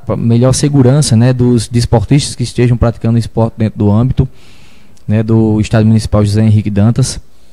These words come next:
E graças a Deus, Toscano, como você vem acompanhando aí, né, você até diz brincando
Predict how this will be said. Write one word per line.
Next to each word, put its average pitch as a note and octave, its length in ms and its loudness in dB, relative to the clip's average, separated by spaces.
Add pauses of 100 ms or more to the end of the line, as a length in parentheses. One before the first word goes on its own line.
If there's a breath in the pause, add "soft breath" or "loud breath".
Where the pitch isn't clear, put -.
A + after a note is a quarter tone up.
(1120 soft breath)
E C3+ 580 4
graças D#3 380 0
a D#3+ 80 2
Deus, D3+ 380 2
Toscano, G2+ 400 -2
como A#2+ 240 0
você C3 580 0
vem A#2 200 0
acompanhando A#2 640 2
aí, A2 160 2
né, A#2 240 2
você A#2 380 0
até A#2+ 180 0
diz B2 280 0
brincando A#2 640 0